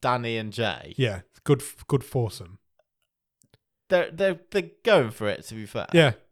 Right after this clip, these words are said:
Speaker 2: it's very
Speaker 1: I don't,
Speaker 2: intense.
Speaker 1: I think
Speaker 2: It's
Speaker 1: that's what it is. I think it's the charisma. I, some of the quick fire dialogue and jokes. I, I, yeah, I, d-, I did like that. I
Speaker 2: It's a
Speaker 1: got a few chuckles out of me, I've
Speaker 2: Yeah, I
Speaker 1: gotta
Speaker 2: agree.
Speaker 1: say.
Speaker 2: It's, I mean, it's not my sort of thing. I'd never pick to,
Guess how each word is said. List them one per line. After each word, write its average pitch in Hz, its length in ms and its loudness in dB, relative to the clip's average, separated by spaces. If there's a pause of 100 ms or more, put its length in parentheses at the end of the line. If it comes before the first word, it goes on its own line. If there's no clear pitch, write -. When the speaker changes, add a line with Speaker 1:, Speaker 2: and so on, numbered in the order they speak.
(140)
Speaker 2:
it's 165 160 2
very 180 380 8
Speaker 1:
I 160 100 4
don't, 165 100 4
Speaker 2:
intense. 139 80 4
Speaker 1:
I 240 60 6
think 311 220 0
Speaker 2:
It's 196 60 -6
Speaker 1:
that's 147 220 0
what 135 140 0
it 123 80 2
is. 113 180 -2
I 117 100 -4
think 175 140 -2
it's 139 100 -8
the 139 120 -6
charisma. 135 320 -8
I, 156 320 0 (120)
some 202 260 -4
of 202 80 2
the 190 80 0
quick - 340 -4
fire 143 380 4
dialogue 123 600 0
and 101 140 -12
jokes. 117 320 -6
I, 107 160 -6 (100)
I, 151 160 -6 (1160)
yeah, 185 180 6
I, 170 80 4
d-, 294 140 -2
I 294 120 0
did 359 220 -4
like 175 360 0
that. 101 240 -6
I 156 40 4
Speaker 2:
It's 220 100 0
a 170 40 2
Speaker 1:
got 254 160 6
a 247 60 -2
few 254 180 -10
chuckles 147 360 -10
out 120 140 -6
of 120 100 -12
me, 131 180 -12
I've 202 40 -4
Speaker 2:
Yeah, 202 180 10
I 196 80 10
Speaker 1:
gotta 202 140 6
Speaker 2:
agree. 185 140 10
Speaker 1:
say. 135 40 6
Speaker 2:
It's, - 220 -2 (280)
I 175 120 6
mean, 175 280 -2
it's 170 140 -2
not 190 160 8
my 143 120 8
sort 123 200 2
of 120 80 0
thing. 131 140 2
I'd 127 160 2
never 127 200 4
pick - 300 -6
to, 107 180 -6